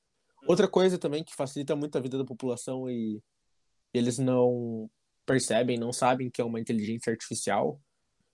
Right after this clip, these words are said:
Speaker 2: mesmo sendo uma inteligência artificial fraca, é o Waze. Quem aqui nunca usou o Waze, né? É, eu aposto que quem tá ouvindo também, a gente sempre usa o Waze, não o Waze, ah, usa o Google Maps, usa o Maps da, da Apple,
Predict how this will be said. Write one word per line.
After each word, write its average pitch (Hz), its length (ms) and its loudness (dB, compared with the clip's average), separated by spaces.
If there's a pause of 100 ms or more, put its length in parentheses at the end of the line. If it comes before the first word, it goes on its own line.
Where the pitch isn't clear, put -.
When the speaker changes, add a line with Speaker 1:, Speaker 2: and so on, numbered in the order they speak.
(160)
Speaker 2:
mesmo 117 260 -4
sendo 117 240 0
uma 110 120 0
inteligência 110 460 -4
artificial 107 420 -2
fraca, 110 460 -2 (420)
é 113 360 2
o 147 100 6
Waze. 151 380 4 (300)
Quem 131 220 0
aqui 123 160 -6
nunca 120 220 -8
usou 117 260 -4
o 107 40 -4
Waze, 104 300 -6
né? 98 140 -12 (640)
É, 98 500 -2 (180)
eu - 140 -14
aposto 110 360 0
que - 80 -20
quem 120 160 -2
tá 120 100 2
ouvindo 120 300 2
também, 127 680 0
a 107 80 -8
gente 113 340 -4
sempre 139 460 0
usa 113 160 2
o 104 160 2
Waze, 127 320 4
não 117 140 -2
o - 20 0
Waze, 127 300 4
ah, 127 160 2
usa 107 240 -4
o 110 40 -4
Google 113 280 -2
Maps, 113 480 -4
usa 110 360 -2 (360)
o 113 120 -2
Maps 110 500 -2
da, 98 540 0 (300)
da 104 300 0
Apple, 117 380 -4